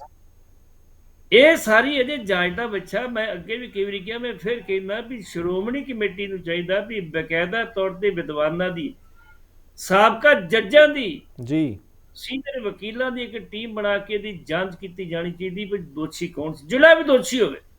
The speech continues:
Speaker 2: ਹੂੰ।
Speaker 1: ਮੈਂ ਨਹੀਂ ਕਹਿੰਦਾ ਭਾਰਤ ਸਰਕਾਰ ਦੋਸ਼ੀ ਸੀ, ਸੰਤ ਜਰਨੈਲ ਸਿੰਘ ਭਿੰਡਰਾਂ ਦੋਸ਼ੀ ਜਾਂ ਕੋਈ ਹੋਰ ਦੋ-, ਜਿਹੜਾ ਵੀ ਦੋਸ਼ੀ ਹੋਵੇ।
Speaker 2: ਜੀ।
Speaker 1: ਉਹਦੇ ਖਿਲਾਫ ਜ਼ਰੂਰ ਉਹਨੂੰ ਜਨਤਾ ਦੀ ਕਚਹਿਰੀ 'ਚ ਨੰਗਾ ਕੀਤਾ ਜਾਣਾ ਚਾਹੀਦਾ ਤਾਂ ਕਿ ਪਤਾ ਲੱਗ ਸਕੇ ਵੀ ਇਹ,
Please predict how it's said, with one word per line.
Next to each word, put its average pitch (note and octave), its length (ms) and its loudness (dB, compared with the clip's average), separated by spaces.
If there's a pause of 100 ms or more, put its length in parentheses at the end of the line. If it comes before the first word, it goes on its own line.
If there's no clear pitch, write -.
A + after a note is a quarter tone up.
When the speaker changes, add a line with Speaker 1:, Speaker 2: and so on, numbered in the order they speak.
(140)
Speaker 2:
ਹੂੰ। D#3+ 380 -6 (880)
Speaker 1:
ਮੈਂ F#3 260 4
ਨਹੀਂ C4 140 -4
ਕਹਿੰਦਾ B3 280 -2
ਭਾਰਤ F#3+ 340 -2
ਸਰਕਾਰ F#3+ 360 -2
ਦੋਸ਼ੀ F3+ 440 -8
ਸੀ, F#3+ 160 -12
ਸੰਤ E3+ 300 -8
ਜਰਨੈਲ D#3 340 -4
ਸਿੰਘ F3+ 240 -10
ਭਿੰਡਰਾਂ D#3 260 -4
ਦੋਸ਼ੀ E3 360 -10
ਜਾਂ F#3 120 -2
ਕੋਈ F3 160 -8
ਹੋਰ C#3+ 100 -6
ਦੋ-, C3+ 120 -10
ਜਿਹੜਾ B3 320 4
ਵੀ D4 100 2
ਦੋਸ਼ੀ G#3+ 400 2
ਹੋਵੇ। A2+ 200 -6 (340)
Speaker 2:
ਜੀ। B2 320 -2 (840)
Speaker 1:
ਉਹਦੇ A#3+ 320 2
ਖਿਲਾਫ G3 560 0
ਜ਼ਰੂਰ F3+ 480 -6
ਉਹਨੂੰ F#3+ 280 -4
ਜਨਤਾ D#3 380 -8
ਦੀ F3+ 140 -4
ਕਚਹਿਰੀ E3+ 500 -8
'ਚ F3 100 -10
ਨੰਗਾ C#3+ 380 -4
ਕੀਤਾ F3+ 340 -10
ਜਾਣਾ D#3+ 260 -6
ਚਾਹੀਦਾ F3 260 -6
ਤਾਂ D3+ 280 -2
ਕਿ F3 140 -6
ਪਤਾ E3 340 -6
ਲੱਗ D#3+ 180 -2
ਸਕੇ D#3 340 -6
ਵੀ E3+ 260 -6
ਇਹ, D#3 380 0